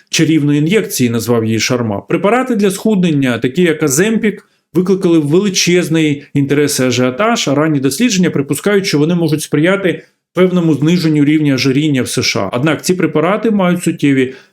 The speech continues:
недоліки. Справа в тому, що у них там серед побічних ефектів і втрата м'язової маси, і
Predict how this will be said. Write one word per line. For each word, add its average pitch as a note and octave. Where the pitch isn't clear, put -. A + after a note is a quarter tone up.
недоліки. A#2+
Справа F3+
в E3+
тому, B3
що E3
у C#3
них E3+
там D3+
серед D3+
побічних D3+
ефектів D#3
і G3
втрата F3
м'язової C3+
маси, G2
і F3+